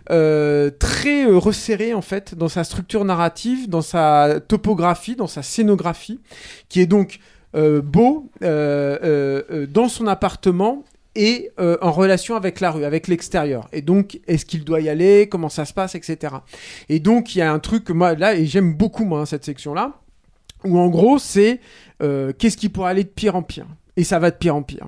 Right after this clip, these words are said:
Et donc, il y a un enchaînement, en fait, de situations et tout. Moi, ça, je l'achète, mais alors complètement, ça va très bien.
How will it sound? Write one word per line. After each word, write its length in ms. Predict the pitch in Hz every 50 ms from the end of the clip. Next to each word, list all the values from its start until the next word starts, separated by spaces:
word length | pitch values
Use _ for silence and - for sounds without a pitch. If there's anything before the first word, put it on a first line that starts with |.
| - - -
Et 120 | 160 151
donc, 260 | 147 196 208 - -
il 40 | 190
y 20 |
a 60 | 170 160
un 100 | 165 196
enchaînement, 500 | 208 196 - - 214 196 190 190 190 190
en 40 |
fait, 160 | 175 - 170 160
de 100 | 143 139
situations 480 | - - 135 - 156 139 135 - 208
et 60 | 175
tout. 140 | - - - - - _ _ - - _ _ _ - - - _ - - - - - - - -
Moi, 160 | - 185 220 220
ça, 200 | - - 285 277
je 120 | 208 190
l'achète, 360 | 165 156 - - 262 254 - -
mais 120 | 165 135
alors 240 | 135 151 160 - -
complètement, 480 | - - 254 196 226 196 - - 165 143
ça 160 | - - 165
va 100 | 165 156
très 180 | - - 151 143
bien. 100 | 143